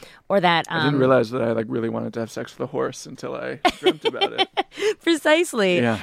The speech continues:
Speaker 1: And so I just started thinking about this, the sort of, um, how arbitrary the sexual imagination was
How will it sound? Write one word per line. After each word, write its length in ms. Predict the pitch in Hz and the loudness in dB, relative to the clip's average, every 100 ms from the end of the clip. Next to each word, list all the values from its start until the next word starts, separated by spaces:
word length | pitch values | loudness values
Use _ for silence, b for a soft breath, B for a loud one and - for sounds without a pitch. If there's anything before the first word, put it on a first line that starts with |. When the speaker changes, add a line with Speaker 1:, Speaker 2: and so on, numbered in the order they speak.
| - | -2
Speaker 1:
And 160 | 302 | -2
so 140 | - 320 | 2 2
I 80 | 320 | 2
just 160 | 311 | 0
started 260 | 302 294 294 | 0 0 0
thinking 340 | 247 254 254 | -2 -2 -2
about 420 | 226 208 190 185 - | 2 2 2 0 -4
this, 300 | 220 - - | -8 -8 -8
the 160 | 226 | -6
sort 280 | - 226 220 | -2 0 2
of, 340 | 214 202 180 - | 4 2 0 -4
um, 380 | 180 165 160 165 | 0 0 0 -4
how 180 | - 214 - | -2 0 4
arbitrary 460 | 190 196 - 175 | 2 2 -2 -4
the 100 | 160 | -4
sexual 340 | 156 160 - 156 | -4 -6 -6 -8
imagination 640 | 156 151 156 165 160 165 | -6 -8 -8 -8 -8 -8
was 400 | 151 151 147 156 | -4 -4 -4 -8